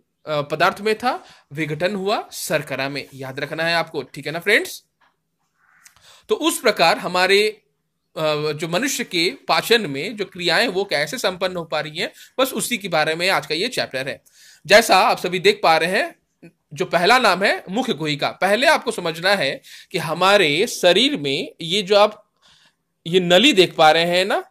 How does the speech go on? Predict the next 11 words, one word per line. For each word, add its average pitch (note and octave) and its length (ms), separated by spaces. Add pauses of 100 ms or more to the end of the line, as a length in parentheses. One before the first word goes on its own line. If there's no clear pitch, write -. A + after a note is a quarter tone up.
(540)
ये E3 300
ही B3 360
ये G#3+ 180
पूरा G#3+ 420
पाचन G3 440
प्रक्रियाओं D3+ 540
को C#4 120
संपन्न E3+ 500
करने C#3+ 340
में G3+ 120
हमें G#3 340